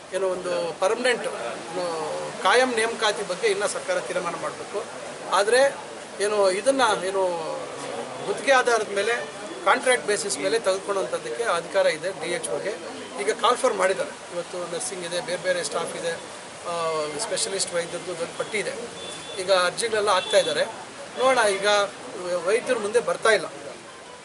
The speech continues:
ಸರ್ಕಾರ ವ್ಯವಸ್ಥೆಯಲ್ಲಿ ಕೆಲಸ ಮಾಡುವಂಥದ್ದಕ್ಕೆ ಮುಂದೆ ಬರ್ತಾ ಇಲ್ಲ. ಆದರೂ ಇವತ್ತು ನಮ್ಮ ಪ್ರಯತ್ನ ನಿರಂತರವಾಗಿದೆ. ಆ, ಇದು ಎಲ್ಲ ವೈದ್ಯಕೀಯ ವಿದ್ಯಾಭ್ಯಾಸವನ್ನು ಮಾಡ್ತಕ್ಕಂಥವ್ರ ಮೇಲೂ ಅವಲಂಬಿತವಾಗಿರ್ತದೆ. ಅವರು ಸ್ವಲ್ಪ ಯೋಚನೆ ಮಾಡಬೇಕಾಗುತ್ತೆ. ಗ್ರಾಮೀಣ ಪ್ರದೇಶದಿಂದ ಕೂಡ ಭಾಳ ಜನ ಹೋಗಿ, ಆ,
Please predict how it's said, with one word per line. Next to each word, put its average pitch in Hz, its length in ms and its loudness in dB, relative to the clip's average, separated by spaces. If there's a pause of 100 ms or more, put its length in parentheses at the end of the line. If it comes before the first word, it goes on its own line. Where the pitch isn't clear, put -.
(140)
ಸರ್ಕಾರ 208 340 0 (440)
ವ್ಯವಸ್ಥೆಯಲ್ಲಿ 190 640 0
ಕೆಲಸ 175 220 2
ಮಾಡುವಂಥದ್ದಕ್ಕೆ 185 680 0
ಮುಂದೆ 160 280 0
ಬರ್ತಾ 180 280 0
ಇಲ್ಲ. 160 160 0 (680)
ಆದರೂ 254 340 8
ಇವತ್ತು 220 320 2
ನಮ್ಮ 208 240 2
ಪ್ರಯತ್ನ 202 380 4
ನಿರಂತರವಾಗಿದೆ. 180 800 2 (640)
ಆ, 175 440 2
ಇದು 202 240 4 (840)
ಎಲ್ಲ 202 140 2
ವೈದ್ಯಕೀಯ 226 720 4 (680)
ವಿದ್ಯಾಭ್ಯಾಸವನ್ನು 202 680 2
ಮಾಡ್ತಕ್ಕಂಥವ್ರ 190 840 2
ಮೇಲೂ 202 240 2
ಅವಲಂಬಿತವಾಗಿರ್ತದೆ. 175 800 0
ಅವರು 208 200 0
ಸ್ವಲ್ಪ 220 220 -2
ಯೋಚನೆ 190 340 0
ಮಾಡಬೇಕಾಗುತ್ತೆ. 156 640 -6
ಗ್ರಾಮೀಣ 196 320 0
ಪ್ರದೇಶದಿಂದ 190 480 -2
ಕೂಡ 196 240 0
ಭಾಳ 180 180 2
ಜನ 175 200 -2
ಹೋಗಿ, 175 340 -2
ಆ, - 920 -8